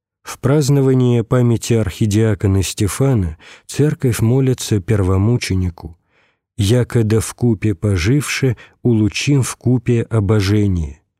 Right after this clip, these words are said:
А перед причащением святых тайн каждый христианин исповедует свою веру. «Божественное тело и обожает мя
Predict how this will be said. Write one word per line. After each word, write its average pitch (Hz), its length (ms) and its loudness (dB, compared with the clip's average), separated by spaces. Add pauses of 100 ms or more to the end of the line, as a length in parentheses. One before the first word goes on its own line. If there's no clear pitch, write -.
(480)
А 113 140 0
перед 123 360 0
причащением 123 880 0
святых 104 560 -2
тайн 139 400 0 (240)
каждый 127 460 0
христианин 117 840 0
исповедует 123 800 0
свою 104 380 0
веру. 101 500 0 (600)
«Божественное 101 1120 0
тело 131 440 0 (240)
и 117 140 2
обожает 107 920 0
мя 120 300 0